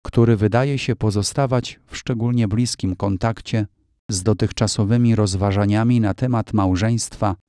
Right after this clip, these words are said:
w wymiarze znaku sakramentalnego. Ponieważ, jak powiedzieliśmy, jest to fragment centralny encykliki, zatem należy przewidywać, że tkwi on bardzo głęboko w całej jej strukturze.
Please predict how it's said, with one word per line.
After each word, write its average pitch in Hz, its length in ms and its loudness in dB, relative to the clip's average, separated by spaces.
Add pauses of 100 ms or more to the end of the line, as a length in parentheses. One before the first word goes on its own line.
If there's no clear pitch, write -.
(100)
w 104 80 -6
wymiarze 110 560 2
znaku 107 460 -2
sakramentalnego. 95 1160 0 (440)
Ponieważ, 127 600 0
jak 110 340 -2
powiedzieliśmy, 113 880 0 (760)
jest 120 320 0
to 104 140 -4
fragment 101 580 -2
centralny 113 680 0
encykliki, 120 720 -2 (420)
zatem 110 420 0
należy 101 400 -2
przewidywać, 104 840 -4 (320)
że 104 200 2
tkwi - 380 -4
on 120 240 2
bardzo 110 320 2
głęboko 101 500 0
w - 80 -6
całej 117 440 0
jej 101 300 -2
strukturze. 90 760 -4